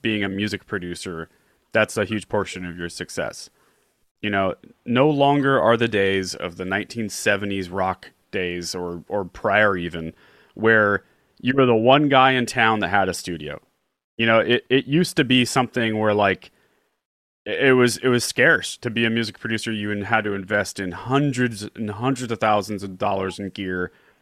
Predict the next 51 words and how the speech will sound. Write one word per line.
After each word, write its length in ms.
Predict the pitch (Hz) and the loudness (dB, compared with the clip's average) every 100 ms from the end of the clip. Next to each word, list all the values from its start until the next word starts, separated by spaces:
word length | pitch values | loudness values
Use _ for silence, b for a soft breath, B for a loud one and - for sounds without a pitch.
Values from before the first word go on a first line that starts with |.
| b - | b -6
and, 480 | 98 92 90 85 - | -4 -4 -6 -8 -10
you 120 | 98 | -6
know, 100 | 92 | -4
had 80 | 82 | -4
to 60 | |
study 600 | - - 147 127 117 110 | -6 0 4 4 2 0
and 100 | 95 | -2
apprentice 580 | 82 - - 131 123 104 | -8 -6 -2 0 0 -4
forever 520 | - 110 104 107 104 | -2 0 2 0 -2
and 100 | 95 | -4
internship 800 | 90 117 113 107 - 117 107 - | -6 -6 -4 -4 -2 -2 -2 -4
and 140 | 92 95 | -8 0
all 160 | 131 | 2
that 160 | 123 - | 2 0
stuff 240 | - 107 | -2 -2
before 280 | 104 - 110 | -4 -4 -4
you 60 | 98 | -4
could 160 | 104 | -6
ever 180 | 98 90 | -6 -6
produce 300 | - 92 85 | -12 -12 -12
a 60 | 82 | -8
record. 400 | 82 - - - b b b b b b b | -10 -10 -16 -20 b b b b b b b
And 200 | 151 151 | 2 4
look, 160 | 190 - | 2 2
there's 200 | 127 135 | 0 2
a 40 | |
lot 220 | 135 147 | 4 4
of 100 | 131 | 4
benefit 400 | 110 113 117 127 | 2 0 0 -2
to 100 | - | -2
that. 320 | 127 143 - _ | 0 0 -2 _
I 40 | |
mean, 180 | 107 107 | -6 -2
nowadays, 640 | 110 113 113 113 110 104 - | 2 2 4 2 2 -2 -6
every 240 | 107 110 | -4 -4
kid 260 | - 127 104 | -4 -2 -2
with 140 | 107 | -2
a 40 | 98 | -2
MacBook 480 | 101 101 - 101 - | 0 0 -2 -6 -4
Pro 340 | 117 107 101 | 0 2 0
and, 200 | 98 95 | -2 -6
and 400 | 95 95 92 85 _ | -6 -6 -8 -10 _
Pro 180 | - 120 | 0 0
Tools 340 | - 98 90 | 0 -4 -6
thinks 220 | - 101 104 | -6 -6 -6
that 140 | 95 | -6
they're 140 | 95 | -6
a 40 | 87 | -6
producer. 540 | - 110 127 73 65 b b b b b | -8 -6 -6 -6 -12 b b b b b
It's 120 | - 98 | -8 -4
like, 160 | 87 | -4